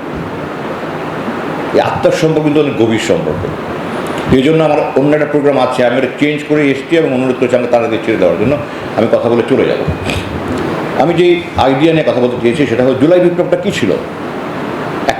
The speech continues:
নম্বর, এটা ছিল ভারতীয় আধিপত্যবাদ বিরোধী একটা বিস্ফোরণ। পৃথিবীর ইতিহাসে এমন বিপ্লব নেই যেখানে পাঁচ ছয় বছরের শিশু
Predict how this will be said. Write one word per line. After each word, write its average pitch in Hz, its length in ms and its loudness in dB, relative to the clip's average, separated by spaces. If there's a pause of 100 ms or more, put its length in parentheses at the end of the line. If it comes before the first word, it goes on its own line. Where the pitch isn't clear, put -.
নম্বর, 156 240 4 (1000)
এটা 110 160 2
ছিল 117 80 2 (140)
ভারতীয় 143 380 2 (120)
আধিপত্যবাদ 117 680 2 (100)
বিরোধী 113 340 2
একটা - 220 2 (600)
বিস্ফোরণ। 156 480 2 (1200)
পৃথিবীর 160 320 4
ইতিহাসে 165 340 2 (120)
এমন 151 180 4 (140)
বিপ্লব 135 300 2 (140)
নেই 127 140 0 (720)
যেখানে 151 340 2 (200)
পাঁচ 147 140 0 (100)
ছয় 156 180 4
বছরের 156 300 0
শিশু 147 200 0